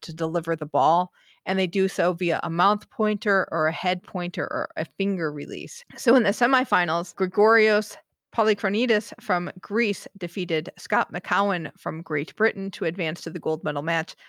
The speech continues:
The score was tied four four at the end of regulation, so what they have to do is a tiebreaker throw, and Polychronides won that throw. So he moves on to the gold medal match. He will face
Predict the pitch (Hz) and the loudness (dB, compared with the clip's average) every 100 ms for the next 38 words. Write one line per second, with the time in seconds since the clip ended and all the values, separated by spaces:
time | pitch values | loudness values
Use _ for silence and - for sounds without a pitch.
0 | - - - _ 185 - 226 240 180 - | -20 -20 -20 _ -12 0 4 4 2 0
1 | 175 151 - 185 190 190 180 202 - 180 | -2 -2 -2 2 2 2 0 2 2 -2
2 | - 165 165 160 165 160 160 180 202 214 | -4 -4 0 0 0 -2 -2 0 -2 -2
3 | 208 - 175 175 190 175 156 190 185 170 | -6 -4 -2 0 0 0 -4 2 4 4
4 | - 156 165 - - 156 143 - 202 214 | 0 0 0 -4 -6 -4 -4 -2 2 4
5 | 202 196 165 - - 143 120 - _ _ | 4 0 -2 -4 0 2 2 -2 _ _
6 | - 170 165 - 170 156 190 160 151 120 | -8 -8 -6 -2 0 0 -4 -6 -6 -8
7 | - 180 165 175 165 147 92 - - - | -8 -6 0 2 2 -2 -4 -6 -4 -4
8 | - - - 190 214 220 220 196 196 190 | -6 -10 -6 -4 -2 -2 0 0 -2 -6
9 | 214 226 214 226 190 190 190 190 - _ | 2 4 4 2 2 2 0 -2 -10 _
10 | _ - 226 220 202 - 180 175 | _ -2 4 4 2 0 -2 -2